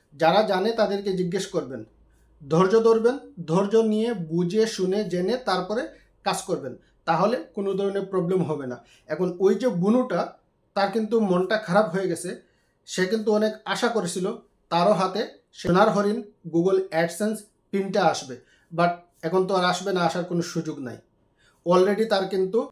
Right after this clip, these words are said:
অ্যাড্রেস ভেরিফিকেশন যেহেতু দেড় থেকে দু মাস হয়ে যাচ্ছে বলছে,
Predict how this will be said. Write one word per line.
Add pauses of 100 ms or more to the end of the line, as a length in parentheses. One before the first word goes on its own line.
(100)
অ্যাড্রেস
ভেরিফিকেশন (260)
যেহেতু
দেড়
থেকে
দু
মাস
হয়ে
যাচ্ছে
বলছে,